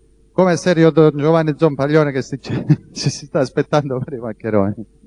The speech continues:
No, volevo ringraziare anche Radio Studio novantacinque perché ci sta dando la possibilità di rivolgersi non solo al pubblico presente, che già comincia a essere numeroso, ma veramente a un pubblico più vasto, sia in televisione che in radio.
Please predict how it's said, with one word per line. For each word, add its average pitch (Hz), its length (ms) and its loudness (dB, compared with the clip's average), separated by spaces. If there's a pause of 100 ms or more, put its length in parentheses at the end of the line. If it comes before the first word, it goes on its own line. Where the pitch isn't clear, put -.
(760)
No, 147 100 -2
volevo 160 300 4
ringraziare 160 540 2
anche 151 200 0
Radio 151 280 2
Studio 156 280 2
novantacinque 147 720 0
perché 127 240 -6
ci - 100 -12
sta 151 180 -4
dando 147 280 2
la 143 120 2
possibilità 143 880 0
di 135 180 -2
rivolgersi 143 640 0
non 151 140 0
solo 143 260 0
al 127 120 -6
pubblico 123 380 -2
presente, 123 460 -4
che 113 100 -6
già 131 160 -4
comincia 123 300 -2
a 123 40 0
essere 123 240 -4
numeroso, 131 480 0 (380)
ma 131 100 -4
veramente 135 460 2
a - 20 6
un 127 100 2
pubblico 123 380 -2
più 131 200 -6
vasto, 117 440 -4
sia 123 160 -6
in 113 80 -4
televisione 107 640 -6
che 113 100 -6
in 98 160 -4
radio. 82 380 -8